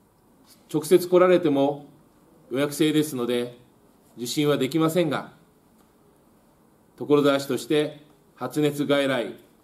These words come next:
を開設したことを申し上げます。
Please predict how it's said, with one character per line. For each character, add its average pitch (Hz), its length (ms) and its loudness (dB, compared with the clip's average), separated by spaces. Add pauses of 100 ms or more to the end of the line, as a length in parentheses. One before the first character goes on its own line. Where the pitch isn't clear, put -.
を - 320 0 (800)
開 139 180 -4
設 131 220 -6
し - 60 -8
た 135 120 -4
こ 131 120 -4
と 156 160 4
を - 320 0 (260)
申 117 120 -4
し 120 100 -8
上 110 60 -4
げ 107 80 -6
ま 101 120 -8
す。 - 180 -20